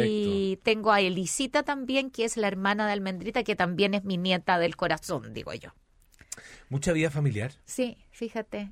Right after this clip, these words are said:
Speaker 1: Exótica,
Speaker 2: Ya.
Speaker 1: no familiar como todas las familias,
Speaker 2: Ya.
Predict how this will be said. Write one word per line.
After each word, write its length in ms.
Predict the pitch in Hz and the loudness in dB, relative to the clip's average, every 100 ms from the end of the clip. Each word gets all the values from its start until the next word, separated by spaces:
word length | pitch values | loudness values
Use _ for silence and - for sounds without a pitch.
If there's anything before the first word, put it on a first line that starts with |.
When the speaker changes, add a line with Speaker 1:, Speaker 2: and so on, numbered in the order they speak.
| - | -2
Speaker 1:
Exótica, 840 | 226 - 330 226 202 156 214 277 - | -2 4 4 4 0 -2 -2 -2 -10
Speaker 2:
Ya. 160 | - 165 | -12 -8
Speaker 1:
no 460 | 208 233 254 285 277 | -2 0 2 0 0
familiar 640 | 262 233 220 220 233 247 | -2 -2 -2 2 2 2
como 280 | - 220 208 | -2 -4 -2
todas 300 | - 226 240 | 0 4 4
las 180 | 233 - | 2 -2
familias, 680 | 220 240 247 220 247 - 104 | -8 -4 -2 0 -2 -4 -4
Speaker 2:
Ya. 320 | 120 117 | -2 -2